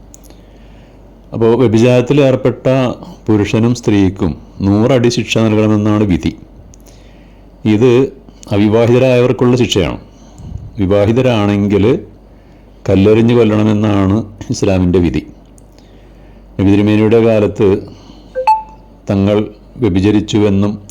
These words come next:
പരലോകത്തെ നരകശിക്ഷയേക്കാൾ ഈ ദുനിയാവിലെ ശിക്ഷയാണ് തങ്ങൾ ആഗ്രഹിക്കുന്നതെന്നും സ്വയം പ്രഖ്യാപിച്ചു വന്ന രണ്ട് മൂന്ന് പേർക്ക് അവർ ആവശ്യപ്പെട്ടതനുസരിച്ച് തന്നെ കല്ലേറ് ശിക്ഷ നടപ്പാക്കിയിട്ടുള്ളതായിട്ട്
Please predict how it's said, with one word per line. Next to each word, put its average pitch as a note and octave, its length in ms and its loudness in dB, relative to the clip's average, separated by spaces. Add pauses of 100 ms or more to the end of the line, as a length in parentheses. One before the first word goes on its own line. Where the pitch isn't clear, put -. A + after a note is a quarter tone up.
(760)
പരലോകത്തെ G#2 720 0 (380)
നരകശിക്ഷയേക്കാൾ G#2+ 1040 0 (420)
ഈ G#2 200 0
ദുനിയാവിലെ G#2 560 2
ശിക്ഷയാണ് G#2 640 0 (160)
തങ്ങൾ G2 280 0 (100)
ആഗ്രഹിക്കുന്നതെന്നും G2 880 0 (720)
സ്വയം G#2+ 340 2
പ്രഖ്യാപിച്ചു A2 640 0
വന്ന G#2+ 260 0
രണ്ട് G2 240 0
മൂന്ന് G2+ 300 0
പേർക്ക് F#2+ 400 0 (280)
അവർ F#2+ 260 0
ആവശ്യപ്പെട്ടതനുസരിച്ച് F#2 1040 -4
തന്നെ E2+ 280 -2 (800)
കല്ലേറ് F#2 400 0
ശിക്ഷ F#2+ 300 -4 (160)
നടപ്പാക്കിയിട്ടുള്ളതായിട്ട് F2+ 1200 -2